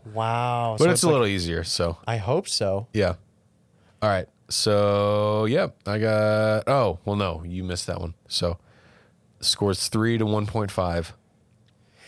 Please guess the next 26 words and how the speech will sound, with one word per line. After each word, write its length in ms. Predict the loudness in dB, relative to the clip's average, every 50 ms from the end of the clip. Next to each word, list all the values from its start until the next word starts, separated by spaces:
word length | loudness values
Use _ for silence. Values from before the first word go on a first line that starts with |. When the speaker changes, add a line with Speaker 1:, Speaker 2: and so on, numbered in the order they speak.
| -20 -20 -20 -20 -20 -20 -20 -20 -20 -20 -12 -6
Speaker 2:
So, 420 | -2 0 2 4 4 4 2 0 -4 -10
Speaker 1:
<sighs> 120 | -10 -4 0
Speaker 2:
question 1120 | 0 0 0 0 0 0 -2 -2 -2 -4 -4 -4 -2 -2 -2 0 0 2 2 0 0 0
four? 340 | 2 2 2 2 2 0 -4 -8
Question 300 | -4 -2 -2 -2 -2 -2
three? 240 | -2 -2 -2 -2 -2 -2
No. 280 | 0 0 0 0 -2 -6 _ _ _ -8
Question 480 | -6 -4 -4 -2 -2 -2 -2 -4 -4 -4
four. 260 | -2 -2 -4 -4 -6 _ _ _ _ _ _ _ _ _ _ _ _ _ _ _ -20 _ -20 -20 -20 _ _ -6
Speaker 1:
Question 300 | -4 -2 -2 -2 -4 -8 -8 -8
four 360 | -2 0 2 4 4 2 2
for 160 | -2 -6 -6
you. 600 | -6 -6 -4 -2 0 0 0 -2 -4 -6 -10 -10
Here 180 | -10 -8 -8 -8
we 100 | -8 -8
go. 460 | -8 -10 -10 -10 -12 -14 -16 -14 -10 -8
Speaker 2:
All 60 | -8
right. 100 | -8 -8 -12 -16 -20 -20 -20 _ _ _ _ -16 -16 -16 _ _ _ _ _ _ _ _ _
Speaker 1:
From 180 | -4 -2 -2 0 2
episode 440 | 0 0 0 -2 -4 -2 -2 -2 -2
number 200 | -4 -4 -6 -8
twenty-nine, 500 | -10 -8 -8 -6 -4 -4 -4 -2 -2 -4
this 160 | -4 -6 -8
is 100 | -10 -10
Overrated 680 | -8 -6 -6 -6 -4 -4 -2 -2 -2 -4 -4 -6 -8 -10
Tunes. 640 | -10 -8 -6 -6 -6 -6 -8 -8 -8 -8 -10 -10